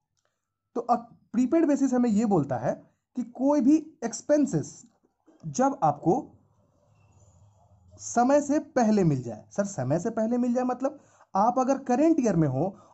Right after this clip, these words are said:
और वो आपको आने वाले समय के लिए करंट ईयर में ही मिल जाए, तब आप उसे क्या रिकॉर्ड करेंगे? बिल्कुल भी नहीं।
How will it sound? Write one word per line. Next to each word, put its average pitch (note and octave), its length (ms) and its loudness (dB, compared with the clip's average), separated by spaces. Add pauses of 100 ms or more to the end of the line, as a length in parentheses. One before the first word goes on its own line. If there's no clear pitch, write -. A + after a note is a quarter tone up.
और G3+ 100 2
वो A#3 160 0
आपको G#3 440 -4
आने A#3+ 300 2
वाले C#4+ 240 4
समय B3+ 280 0
के B3 120 -4
लिए F3+ 320 0 (680)
करंट D4 340 2
ईयर C4 180 0
में A#3 100 2
ही G#3+ 80 2
मिल E3+ 180 4
जाए, C#3+ 280 -2 (240)
तब A#3+ 240 0
आप A3 200 -2
उसे A3 200 -4
क्या A#3 240 -4
रिकॉर्ड C#3+ 600 -4
करेंगे? B3 640 -4 (280)
बिल्कुल E3 460 -2
भी F#3 120 0
नहीं। D#3+ 360 -2